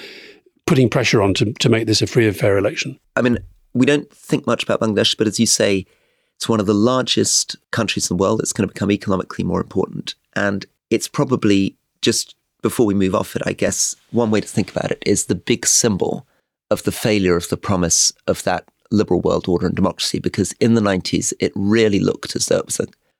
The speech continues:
Speaker 2: a kind of poster child of a country emerging from military dictatorship,
Speaker 1: Mm.
Speaker 2: swapping between different parties. Incredible development success story. I mean, it was known in the seventies,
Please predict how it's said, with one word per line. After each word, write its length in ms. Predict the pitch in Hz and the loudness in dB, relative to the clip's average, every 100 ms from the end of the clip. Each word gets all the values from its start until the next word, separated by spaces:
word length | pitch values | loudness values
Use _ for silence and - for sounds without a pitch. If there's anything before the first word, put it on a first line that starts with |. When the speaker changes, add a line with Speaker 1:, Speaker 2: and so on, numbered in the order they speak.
| - | -8
Speaker 2:
a 80 | 92 | -6
kind 180 | 101 | -4
of 140 | 92 - _ - | -4 -6 _ -4
poster 460 | 139 123 - - | 0 2 2 -2
child 560 | - - 78 - - - - | -2 -2 -2 -6 -10 -10 -2
of 260 | 90 - - - | -2 -2 -14 -8
a 80 | |
country 420 | - 110 - - 92 | -4 -2 -4 0 2
emerging 460 | 98 104 104 98 | 2 2 0 -2
from 160 | 95 92 | -2 -2
military 280 | 95 - - | -2 -4 -6
dictatorship, 600 | - - 92 - 123 104 | -4 -4 -4 -2 4 4
Speaker 1:
Mm. 180 | 101 - _ _ _ _ _ _ | 4 0 _ _ _ _ _ _
Speaker 2:
swapping 560 | - - 117 - 101 | -4 -2 -2 0 0
between 380 | 92 - 95 87 | 0 -2 -2 0
different 340 | 85 - 87 - | -2 -2 -6 -4
parties. 500 | 87 87 - 90 - - - - | -4 -4 -2 -4 -4 -12 -20 -4
Incredible 580 | 127 110 - 185 160 107 | -2 0 0 2 2 0
development 440 | 98 95 - - | 0 0 -2 -4
success 360 | - - - 92 | -4 -4 -2 0
story. 300 | - - 104 | 0 0 -2
I 40 | |
mean, 120 | 92 101 | 0 0
it 80 | |
was 160 | - 110 | 0 2
known 260 | 113 123 120 | 4 4 2
in 100 | 101 | 2
the 80 | |
seventies, 720 | 101 107 98 98 - - - | 0 0 0 -2 -2 0 0